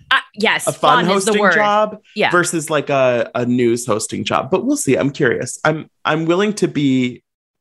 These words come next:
Speaker 2: surprised. Uh, let's get back to New York. So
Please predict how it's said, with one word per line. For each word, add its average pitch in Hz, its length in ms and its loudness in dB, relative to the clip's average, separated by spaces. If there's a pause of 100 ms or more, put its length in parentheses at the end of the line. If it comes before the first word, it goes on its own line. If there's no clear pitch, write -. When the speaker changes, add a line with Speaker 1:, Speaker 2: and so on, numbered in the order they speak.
(220)
Speaker 2:
surprised. - 1000 -6
Uh, 165 320 0
let's - 640 -6 (100)
get 226 140 -4
back 175 260 -2
to 175 120 -8
New 175 80 0
York. 135 380 0 (180)
So 147 520 0